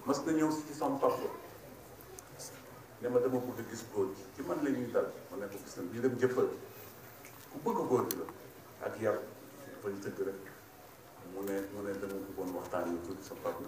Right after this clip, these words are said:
ko may naa ko. Mu ne ko dama la, dama la ñeewanti. La am rek lu may sàkku ci yow, soo ma ko mayee. Mu ne ko loo bëgg Chérif may naa. Mu ne ko li nga war a wax yépp nit ñi ci fàtte leen ko muy Yàlla wax ak yow di wax nga leen.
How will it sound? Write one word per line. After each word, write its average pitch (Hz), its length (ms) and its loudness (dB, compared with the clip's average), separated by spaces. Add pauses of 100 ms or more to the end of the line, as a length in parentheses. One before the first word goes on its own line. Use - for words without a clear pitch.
ko - 140 0
may 92 140 -4
naa 87 160 -2
ko. - 120 -4 (680)
Mu 104 80 -2
ne 104 80 0
ko 107 60 -2
dama 107 240 0
la, 107 120 2 (100)
dama 107 200 0
la 107 160 2
ñeewanti. 104 520 4 (1500)
La 101 80 2 (160)
am 98 100 0
rek 117 160 0
lu 113 80 0
may 110 120 0
sàkku - 340 4
ci - 100 -6
yow, 104 120 2
soo 123 120 6
ma 120 120 8
ko 113 160 2
mayee. 98 200 2
Mu 110 80 -2
ne 127 80 2
ko 123 160 0
loo 165 120 8
bëgg - 240 2
Chérif 98 200 0
may 92 120 0
naa. 87 160 -2
Mu 139 80 0
ne 151 120 4
ko - 80 0 (880)
li 120 80 0
nga 131 100 12
war 127 180 12
a - 40 12
wax 127 280 12
yépp 156 160 6 (420)
nit 120 180 4
ñi 107 120 2 (600)
ci 131 140 10
fàtte 120 320 10
leen 110 180 4
ko 110 80 0
muy 117 260 4
Yàlla 107 220 12
wax 107 120 8
ak 107 80 0
yow 98 120 6
di 101 60 2
wax 98 140 2
nga - 120 0
leen. - 160 -4